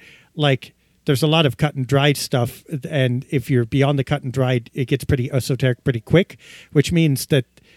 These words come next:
the conversation is limited to a circle, a small circle. One of the wonderful things about sports is that people can attach at different levels and pick up the level of concept that they want, uh, and kind of park there and enjoy the show.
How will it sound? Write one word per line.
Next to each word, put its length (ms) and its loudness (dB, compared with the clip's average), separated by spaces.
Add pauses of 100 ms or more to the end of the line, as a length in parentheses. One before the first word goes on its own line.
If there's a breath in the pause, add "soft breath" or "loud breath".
(140 soft breath)
the 120 -2
conversation 580 2
is 140 -4
limited 420 0
to 160 -2
a 60 -2
circle, 560 -2
a 60 -2
small 240 0
circle. 380 -4 (260 soft breath)
One 200 4
of 60 4
the 80 4
wonderful 400 4
things 280 2
about 220 -4
sports 360 -2
is 260 -4
that 240 -2 (520 loud breath)
people 280 2
can 360 4
attach 420 -2
at 100 -4
different 300 -4
levels 360 -4
and 140 -4
pick 180 2
up 140 -4
the 100 -2
level 340 2
of 120 -2
concept 500 -2
that 160 -6
they 100 -2
want, 440 2 (420 loud breath)
uh, 220 -2
and 400 0
kind 180 0
of 80 -2
park 280 2
there 240 -8 (240 soft breath)
and 420 0
enjoy 480 4
the 80 2
show. 380 0